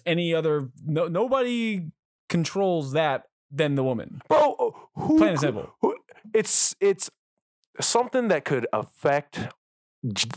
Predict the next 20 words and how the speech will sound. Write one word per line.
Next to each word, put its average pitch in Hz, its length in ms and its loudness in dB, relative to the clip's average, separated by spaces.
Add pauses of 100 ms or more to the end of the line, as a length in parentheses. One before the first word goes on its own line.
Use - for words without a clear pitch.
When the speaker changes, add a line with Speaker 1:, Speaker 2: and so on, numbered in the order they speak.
Speaker 2:
the 127 180 0 (220)
power 147 320 0
dynamic 135 440 0
of 110 140 -4
all 123 260 2
relationships, 120 680 -2
especially - 460 -4
for 135 120 -4
modern 127 380 -2
people 131 360 -2
nowadays, 127 580 0 (320)
is 127 140 -2
understanding 139 600 0
that, 107 280 0 (480)
is 123 120 -2
understanding 139 640 -2
that 110 280 0 (1400)
women 165 360 0
control 165 500 0
sex, - 580 -2